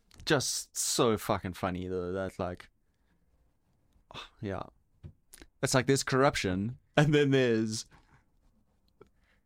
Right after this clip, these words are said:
just, like, "I don't give a fuck," you know? It's like, it's so blatant.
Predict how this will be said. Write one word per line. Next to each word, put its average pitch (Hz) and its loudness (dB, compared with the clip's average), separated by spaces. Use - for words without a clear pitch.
just, 120 4
like, 107 2
"I 131 4
don't 127 0
give 139 4
a 143 2
fuck," 87 -2
you 92 -4
know? 139 0
It's 139 0
like, 117 -2
it's - -2
so 175 4
blatant. 139 -2